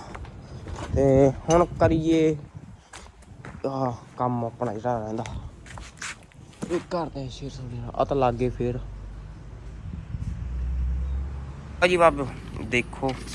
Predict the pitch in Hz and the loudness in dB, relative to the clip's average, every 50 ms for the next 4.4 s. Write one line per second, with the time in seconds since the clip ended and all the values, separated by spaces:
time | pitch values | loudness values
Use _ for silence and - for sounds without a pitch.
0 | - - - - - - - - - 131 - 170 165 160 160 160 160 156 - - | -12 -12 -12 -12 -12 -8 -2 2 4 6 8 8 8 10 10 8 8 8 6 4
1 | - 135 131 127 123 127 131 131 127 131 135 139 - - - 160 156 156 151 151 | 6 8 10 10 12 12 10 10 10 8 6 6 4 0 4 6 8 8 8 8
2 | 151 147 147 147 143 - - - 147 139 - - - 165 156 147 - - - - | 8 8 8 6 4 0 -4 -6 -6 -6 -6 -4 -2 0 0 -2 -4 -14 -20 -20
3 | - - - - - - - - - - - - 131 131 127 135 139 139 143 135 | -20 -20 -20 -20 -20 -20 -20 -20 -20 -20 -16 -10 -6 -2 4 6 6 6 6 6
4 | 143 143 143 143 143 151 151 | 6 6 6 8 6 4 2